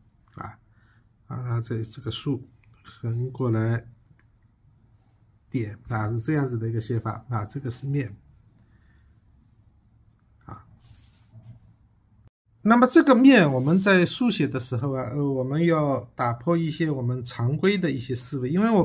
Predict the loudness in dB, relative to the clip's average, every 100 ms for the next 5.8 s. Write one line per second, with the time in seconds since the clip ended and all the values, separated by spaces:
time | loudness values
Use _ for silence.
0 | 2 2 2 2 0 0 2 4 4 2
1 | -2 -16 -20 -20 -20 0 4 6 6 4
2 | 6 6 4 2 2 -2 0 0 0 0
3 | -2 2 2 2 0 -4 -2 -4 -4 -4
4 | -4 -4 -4 -2 -2 0 0 4 4 4
5 | 6 6 4 2 0 0 0 -6